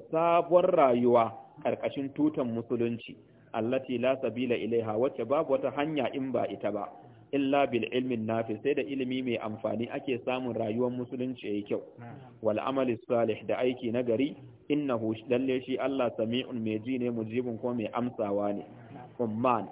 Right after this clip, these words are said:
Speaker 1: ya yi rubuta wannan mukaddima ne a garin Umman, al-Urdun, shine kasan Urdun. Ranar sha uku ga watan Jumadal Akhira, hijira na da dubu ɗaya da ɗari hudu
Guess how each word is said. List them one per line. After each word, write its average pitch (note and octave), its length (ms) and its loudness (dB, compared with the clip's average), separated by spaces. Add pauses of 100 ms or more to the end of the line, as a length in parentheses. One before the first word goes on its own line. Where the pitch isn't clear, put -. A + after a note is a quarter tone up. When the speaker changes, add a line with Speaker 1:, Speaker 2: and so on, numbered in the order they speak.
(120)
Speaker 1:
ya B2+ 180 4
yi C3+ 80 2
rubuta C3+ 260 -2
wannan B2+ 260 0
mukaddima A#2+ 600 -2
ne A#2+ 120 0
a A2 120 -4
garin A2 340 0
Umman, G#2+ 500 -2
al-Urdun, A2 560 -2
shine C3 240 -4
kasan A2+ 380 -4
Urdun. A2+ 300 -2 (1080)
Ranar A#2+ 460 4
sha C3+ 160 6
uku B2 400 0
ga A2+ 140 0
watan A#2+ 340 2
Jumadal A2+ 480 2
Akhira, A#2 480 0 (420)
hijira B2+ 400 4
na A#2+ 140 0
da G#2 100 0
dubu A#2+ 340 0
ɗaya D#3+ 380 2 (220)
da A#2 80 2
ɗari A2 320 0
hudu D#3 400 6